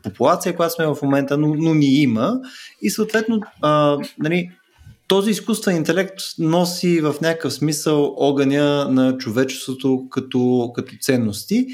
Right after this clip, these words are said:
които ние по някакъв начин сме закодирали в него, така че да оприличават на максимум това, което ние искаме от живота. И съответно, дори ние след това да изчезнем,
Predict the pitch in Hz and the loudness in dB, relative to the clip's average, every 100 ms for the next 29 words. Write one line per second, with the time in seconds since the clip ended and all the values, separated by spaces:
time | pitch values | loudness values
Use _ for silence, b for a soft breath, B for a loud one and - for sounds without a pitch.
0 | B B _ 214 196 180 185 185 165 156 | B B _ -2 0 2 2 2 2 0
1 | 151 123 147 156 - 156 - 143 123 127 | 0 -2 0 0 -2 -6 -2 0 0 -2
2 | 123 135 113 95 131 151 151 147 131 127 | 0 0 0 -2 -2 -2 -4 -2 -4 -2
3 | 120 113 117 123 104 - 131 131 127 113 | -2 -2 -2 -2 -2 0 0 0 0 0
4 | 120 117 - 123 117 120 - 110 123 120 | 0 -2 -4 -4 -2 -4 -4 -2 0 2
5 | 113 113 110 - 113 113 104 107 104 98 | 2 0 -2 -2 -2 0 0 0 0 -2
6 | - _ B B B - 143 - 165 160 | -6 _ B B B -4 -2 0 0 2
7 | 135 175 180 185 175 175 175 135 123 - | 2 2 2 0 0 -4 0 0 0 0
8 | 160 170 151 139 | 0 2 2 0